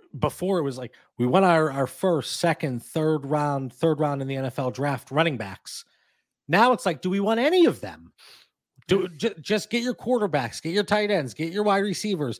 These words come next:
and figure out running back later. I mean, this past week, Brian Robinson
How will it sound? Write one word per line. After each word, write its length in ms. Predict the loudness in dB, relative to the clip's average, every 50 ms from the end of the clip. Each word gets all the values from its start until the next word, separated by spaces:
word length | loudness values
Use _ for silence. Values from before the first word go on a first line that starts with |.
| -12 -20 -20 _ _ -12
and 120 | -10 -4
figure 280 | 0 0 0 2 2 2
out 160 | 2 0 -2
running 240 | -4 -4 -4 -2 -2
back 240 | -2 -2 -2 -4 _
later. 380 | -2 0 0 0 -2 -6 -10 -14 _ _ _ _ _ _ _ -2
I 140 | 0 0 2
mean, 480 | 0 0 0 -2 -2 -4 -4 -6 -8 -12 _ _ _ _ _ _ _ _ _ _ _ _
this 260 | -4 0 0 0 0 -2
past 460 | -4 -6 -4 -4 -6 -8 -10 -10 -6
week, 420 | -4 -4 -4 -4 -6 -10 _ _ _ _ _ _ _ -20 _ _ _ _ 0
Brian 320 | 2 4 4 4 2 2
Robinson 760 | 2 4 4 2 2 -2 -6 -8 -8 -10 -10 -10 -10 -16